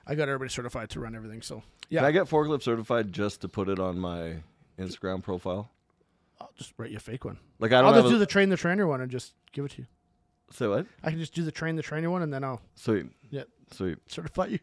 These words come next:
Speaker 1: No, so, <laughs> so at the cabin this week, my buddy Kendall's helped me. We're, my ladder's not long enough to reach the top of the win-, window. It's twenty, twenty some feet inside the house, like, on the vault. We're casing the windows finally. My buddy Ken's like, "I can't, I can't get there.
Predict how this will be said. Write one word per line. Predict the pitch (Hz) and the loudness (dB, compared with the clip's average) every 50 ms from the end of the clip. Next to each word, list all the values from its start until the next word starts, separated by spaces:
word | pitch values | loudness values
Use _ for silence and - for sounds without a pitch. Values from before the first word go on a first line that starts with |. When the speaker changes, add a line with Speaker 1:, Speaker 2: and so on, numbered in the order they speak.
| _ - - - - - - - - _ _ _ _ _ _ _ | _ -16 -18 -18 -18 -18 -20 -20 -20 _ _ _ _ _ _ _
Speaker 1:
No, | - 190 202 190 | 6 8 8 8
so, | 175 - 202 196 | 8 6 6 6
<laughs> | - - - - - - - 202 - - - 247 233 - - - - - | 6 6 2 -2 -8 -10 -10 -10 -12 2 4 4 4 4 -4 -14 -16 -2
so | - 208 | 0 0
at | 208 | 0
the | - | 0
cabin | - - 196 185 190 190 | 2 4 6 6 6 4
this | 190 165 | 4 2
week, | - 175 - | 0 0 0
my | 180 | 0
buddy | 170 165 170 165 | -2 0 -2 -2
Kendall's | - 175 165 165 156 - | -2 -2 -2 -2 -2 -4
helped | 160 156 - | -4 -6 -4
me. | 165 156 | -6 -4
We're, | 151 151 151 190 - _ _ _ _ _ _ _ _ _ _ _ _ | -2 -2 -4 -4 -6 _ _ _ _ _ _ _ _ _ _ _ _
my | - 160 175 | -4 -2 0
ladder's | 180 190 196 214 220 185 160 | 2 4 4 4 2 2 0
not | 196 - | -2 0
long | 175 165 170 170 | 2 2 2 2
enough | 165 156 - | 2 -2 -4
to | - - | -4 -4
reach | 156 156 147 - - | -4 -4 -6 -8 -12
the | - 143 | -12 -8
top | - 160 143 135 135 143 | -6 -4 -4 -2 -2 -2
of | |
the | 135 120 | -4 -2
win-, | 123 127 127 120 117 117 - | -8 -10 -10 -10 -12 -14 -8
window. | - 147 143 139 131 | -8 -6 -6 -6 -6
It's | 120 - - | -8 -10 -10
twenty, | - 151 143 143 135 127 - _ - _ _ _ _ _ _ _ _ _ _ _ _ _ _ _ _ _ - | -10 -8 -8 -8 -10 -10 -14 _ -20 _ _ _ _ _ _ _ _ _ _ _ _ _ _ _ _ _ -6
twenty | 190 202 214 202 | -4 -4 -4 -4
some | 175 - 185 156 | -4 -4 -6 -4
feet | - 185 - | -6 -8 -8
inside | - - - 156 151 147 | -6 -4 -2 -2 -2 -2
the | 139 | -4
house, | 135 151 143 - - | -4 -4 -6 -6 -8
like, | 151 131 | -8 -8
on | 147 | -8
the | 143 135 | -8 -6
vault. | - 151 151 147 - - | -4 -4 -4 -4 -6 -8
We're | - 151 147 143 - _ _ - | -8 -8 -8 -8 -8 _ _ -12
casing | - 175 160 - - 156 | -8 -6 -6 -6 -6 -6
the | 156 147 | -4 -2
windows | 147 151 151 147 | -2 0 -2 -2
finally. | - - 151 156 151 151 139 - - - - - - - - - _ - - _ _ _ - - - - | -2 -4 -4 -4 -4 -4 -6 -8 -12 -14 -16 -16 -16 -18 -18 -20 _ -20 -20 _ _ _ -20 -20 -6 -4
My | 311 294 | -2 0
buddy | 269 - 165 - | 0 -2 -4 -4
Ken's | - 156 156 151 | -6 -6 -6 -6
like, | 135 - | -6 -8
"I | - - - | -6 -6 -8
can't, | - - - | -8 -8 -14
I | |
can't | - - 185 180 | -6 -6 -6 -2
get | - 185 165 - | -2 -4 -2 0
there. | 175 156 151 | 0 0 0